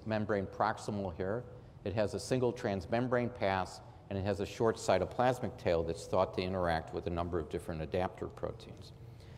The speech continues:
You can imagine that if, if this is gonna function as a receptor now, the issue became, does the lipoprotein bind with the core protein, which I've underestimated in, in size here, um, or does it interact with the heparan sulfate chains?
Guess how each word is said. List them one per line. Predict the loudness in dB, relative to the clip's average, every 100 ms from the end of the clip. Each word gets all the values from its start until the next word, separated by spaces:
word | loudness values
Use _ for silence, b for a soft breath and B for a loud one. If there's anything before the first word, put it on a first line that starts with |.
| B B
You | 0 4
can | 6
imagine | 8 10 10 8 4
that | 4
if, | 2 2
if | 0 2
this | 0 0
is | 0
gonna | 2 0
function | 2 0 2 -2
as | 0 0
a |
receptor | 0 2 4 4 4
now, | 0 2
the | 2 2
issue | 2 0 -2 -2 -6
became, | -8 -2 0 0 -2 B B B B B -20 2
does | 4 6
the | 4
lipoprotein | 2 4 4 4 2 6 4 4 0 2
bind | 6 6 6
with | 2 -2
the |
core | -6 4 4
protein, | 4 4 2 4 0 0
which | 0 4
I've | 4 4
underestimated | 2 4 4 2 0 0 2 0 -2
in, | -4 -4 -6
in | -8
size | -2 0 2 0 -2
here, | -6 -4 -6 -10 B B B B -4
um, | 2 4 4
or | 6 6
does | 6 4
it | 2
interact | 2 0 -2 0 2 2 0
with | -6 -2
the | -2 -2 -2 -2
heparan | 0 0 -4
sulfate | 2 2 4 2 0
chains? | -2 -8 -8 -14 -16